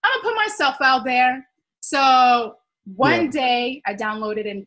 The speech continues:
Speaker 1: dating app just because I was very busy, and I was like, you know, um,
Speaker 2: Yeah.
Speaker 1: I didn't really have time to date 'cause I'm trying to focus on school.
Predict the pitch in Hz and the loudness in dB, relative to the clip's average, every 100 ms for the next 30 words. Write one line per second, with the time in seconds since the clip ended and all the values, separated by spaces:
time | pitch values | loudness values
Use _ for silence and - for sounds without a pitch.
0 | - 190 185 185 175 - 254 311 285 214 | -12 -12 -10 -10 -10 -10 -14 -10 -8 -8
1 | - 190 196 190 180 185 196 185 165 170 | -10 -10 -10 -10 -14 -14 -14 -12 -12 -12
2 | 165 - - _ _ _ - 190 180 180 | -14 -14 -16 _ _ _ -20 -14 -10 -8
3 | 220 - _ _ - - - 190 202 202 | -10 -14 _ _ -6 -4 -2 -6 -10 -14
4 | 190 196 180 - - 175 196 - 180 208 | -10 -8 -8 -10 -14 -14 -14 -18 -16 -14
5 | 175 180 180 175 175 180 - 160 - 185 | -16 -14 -14 -14 -18 -18 -18 -18 -16 -14
6 | 208 | -12